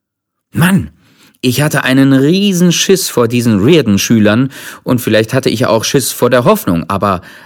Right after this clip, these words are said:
Rowdy fand das alles total daneben. „Ich gehe morgen nach Reardon, Rowdy.“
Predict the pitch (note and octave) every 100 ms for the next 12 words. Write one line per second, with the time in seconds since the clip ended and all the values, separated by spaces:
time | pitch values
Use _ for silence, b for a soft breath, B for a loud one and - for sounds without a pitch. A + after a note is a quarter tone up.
0 | - - C3+ F#3 F#2 A2 C3+ b b _
1 | - B2+ - D#3 B2 - C3 - - F3+
2 | D#3+ C#3+ B2+ E2+ F2 - _ _ _ _
3 | _ _ B B B B B B B B
4 | B _ _ _ - - F3 F3+ C#3+ B2+
5 | D#3 D3 D#3 F#3 E2 D2+ - _ _ G#2
6 | F#2 D#2 -